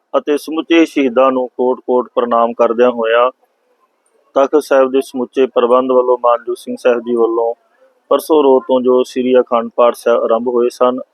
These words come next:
ਅੱਜ ਅੰਮ੍ਰਿਤ ਵੇਲੇ ਤੋਂ ਸੰਗਤਾਂ ਵੱਡੀ ਗਿਣਤੀ ਵਿੱਚ ਤਖਤ ਸਾਹਿਬ 'ਤੇ ਹਾਜ਼ਰੀਆਂ ਭਰ ਰਹੀਆਂ ਨੇ। ਸੋ ਹੁਣ ਭੋਗ ਪਾਏ ਗਏ ਉਪਰੰਤ ਗੁਰਬਾਣੀ ਸ਼ਬਦ ਕੀਰਤਨ, ਗੁਰਮਤਿ ਵਿਚਾਰਾਂ ਹੋਈਆਂ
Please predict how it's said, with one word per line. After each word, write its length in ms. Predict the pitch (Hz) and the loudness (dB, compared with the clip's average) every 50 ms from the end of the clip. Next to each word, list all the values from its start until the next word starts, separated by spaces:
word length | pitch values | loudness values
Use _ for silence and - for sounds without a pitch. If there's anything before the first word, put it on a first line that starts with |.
| 127 | 0
ਅੱਜ 100 | 123 123 | 2 2
ਅੰਮ੍ਰਿਤ 360 | - 135 135 143 151 147 - 147 | 2 0 2 0 0 0 0 2
ਵੇਲੇ 220 | 131 127 127 127 | 2 4 2 2
ਤੋਂ 200 | - - 123 117 | 0 -2 -6 -6
ਸੰਗਤਾਂ 580 | - - 117 113 110 - - 120 117 117 117 117 _ _ _ _ - | -6 -6 -8 -8 -6 -2 0 2 2 2 0 -2 _ _ _ _ -4
ਵੱਡੀ 300 | 120 117 113 131 147 143 | -4 -2 0 0 0 2
ਗਿਣਤੀ 280 | 139 139 131 127 - 131 | 0 -2 -2 -2 -2 -4
ਵਿੱਚ 140 | 127 123 - | -4 -2 0
ਤਖਤ 180 | 123 123 - | -2 -2 -2
ਸਾਹਿਬ 220 | - - 127 120 120 | 0 0 2 2 2
'ਤੇ 160 | - - 120 | 0 -4 -4
ਹਾਜ਼ਰੀਆਂ 500 | 117 120 123 107 95 101 107 110 123 123 | -2 0 0 0 0 -2 -4 -4 -4 -4
ਭਰ 200 | - - - 101 | -4 -4 -6 -4
ਰਹੀਆਂ 300 | 104 113 120 131 135 - | -4 0 0 0 0 0
ਨੇ। 120 | 127 120 - _ _ _ _ _ _ _ _ _ _ _ _ _ _ _ _ _ _ _ _ _ _ | -2 -4 -6 _ _ _ _ _ _ _ _ _ _ _ _ _ _ _ _ _ _ _ _ _ _
ਸੋ 280 | _ - - - 139 135 | _ -12 -2 0 2 2
ਹੁਣ 220 | 123 135 143 143 131 | 4 2 0 0 0
ਭੋਗ 260 | 120 143 139 127 123 - | 0 2 2 2 2 2
ਪਾਏ 220 | 135 131 135 135 | 2 2 2 4
ਗਏ 100 | 131 143 | 4 4
ਉਪਰੰਤ 720 | 143 139 - 139 131 131 127 127 127 - 131 143 123 127 117 _ _ _ _ _ _ _ _ _ _ _ - - | 2 2 2 2 2 2 0 0 -4 -8 -8 -2 -2 -2 -2 _ _ _ _ _ _ _ _ _ _ _ -12 -4
ਗੁਰਬਾਣੀ 480 | 117 127 123 123 127 131 131 139 147 | -2 -2 0 2 2 2 0 0 -4
ਸ਼ਬਦ 300 | 143 - 151 139 131 127 | -6 -2 -4 -4 -4 -4
ਕੀਰਤਨ, 480 | - - - 127 127 117 - 139 131 131 | -12 -8 -6 -6 -6 -4 -4 -4 -2 -2
ਗੁਰਮਤਿ 400 | 127 117 131 131 139 143 - 139 | -2 -2 -2 0 0 -2 -2 -2
ਵਿਚਾਰਾਂ 380 | 131 123 - 123 117 120 123 127 | -4 -2 0 2 2 4 2 2
ਹੋਈਆਂ 420 | 123 127 117 113 117 120 120 123 | 0 -2 -6 -4 -2 -2 -2 -2